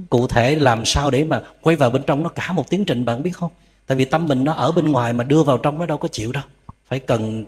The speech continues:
sự hỗ trợ rất nhiều. Ở đây ý tôi muốn nói là bạn nên đến một cái trung tâm thiền. Ở đó có rất nhiều vị hành thiền trẻ như bạn, họ sẵn sàng hỗ trợ bạn điều đó. Bạn có được cảm hứng từ họ, còn một mình là không có nổi. Cảm ơn bạn. Mời anh dưới này.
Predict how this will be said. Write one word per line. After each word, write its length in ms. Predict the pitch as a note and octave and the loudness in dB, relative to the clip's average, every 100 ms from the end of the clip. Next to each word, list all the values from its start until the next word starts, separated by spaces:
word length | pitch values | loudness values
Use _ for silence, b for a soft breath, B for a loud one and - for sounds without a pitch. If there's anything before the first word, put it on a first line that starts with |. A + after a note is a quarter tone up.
| - | -12
sự 180 | - B2 | -6 -2
hỗ 180 | A#2 E3+ | 0 0
trợ 180 | A#2 A2+ | 2 2
rất 200 | E3 E3 | 0 -2
nhiều. 280 | A2+ G#2+ G#2+ | -4 -4 -6
Ở 140 | A#2+ D3 | -6 -4
đây 320 | D3 D3 C3+ - | -4 -6 -8 -6
ý 140 | E3 G3 | -6 -2
tôi 120 | D3+ | -2
muốn 180 | C#3 D#3 | -2 -2
nói 200 | D3 E3 | -4 -4
là 260 | B2 G#2 b b b - | -4 -6 b b b -2
bạn 120 | B2 | 0
nên 160 | C3+ C3 | 2 4
đến 180 | D#3 | 2
một 80 | E3 | 0
cái 60 | C#3 | -4
trung 160 | C#3 B2+ | -4 -2
tâm 200 | B2+ A#2+ | -2 -4
thiền. 300 | - G#2 G2 b b b | -4 -6 -8 b b b
Ở 100 | A#2 | -4
đó 80 | C3 | -2
có 120 | E3 | 0
rất 220 | G#3+ G#3+ | -2 0
nhiều 480 | B2+ A2 G#2+ G2+ G#2 G2+ | 0 2 0 -2 -6 -4
vị 220 | G#2+ A#2 | -4 -2
hành 240 | A2 A2 | -4 -4
thiền 220 | G#2+ G#2+ | -4 -4
trẻ 240 | G#2 G2 D#3+ | -6 -6 -2
như 80 | E3 | -2
bạn, 200 | A2 G2+ G#2+ | -2 -6 -8
họ 140 | A2 | -8
sẵn 180 | A#2+ C3 | -6 -6
sàng 220 | A2+ G#2 | -8 -8
hỗ 180 | G#2 C3+ | -8 -8
trợ 140 | G#2+ G#2+ | -8 -8
bạn 180 | G2+ G#2+ | -12 -14
điều 120 | G#2 F#2+ | -14 -12
đó. 200 | A#2+ D3+ b b - | -12 -14 b b -10
Bạn 140 | G#2+ | -6
có 100 | C#3+ | -4
được 200 | D3 - | -6 -6
cảm 180 | F#2 C3+ | -6 -6
hứng 280 | C#3+ F3+ G#3 | -6 -6 -6
từ 120 | G#2+ | -10
họ, 260 | G2+ G2 G2+ - _ - | -10 -12 -14 -20 _ -8
còn 140 | G#2 | -6
một 160 | G#2 - | -6 -4
mình 120 | A2 | -4
là 140 | G2 | -6
không 160 | F#2 G#2+ | -12 -14
có 100 | C#3 | -14
nổi. 220 | A#2+ - - _ _ _ _ _ _ _ _ _ _ _ | -12 -14 -18 _ _ _ _ _ _ _ _ _ _ _
Cảm 160 | C3+ C#3 | -8 -6
ơn 140 | A2 | -6
bạn. 140 | G2 A2+ - _ _ | -8 -14 -20 _ _
Mời 200 | A#2+ G#2+ | -8 -6
anh 160 | G#2 A2+ | -6 -8
dưới 180 | A#2 | -8
này. 120 | B2 | -10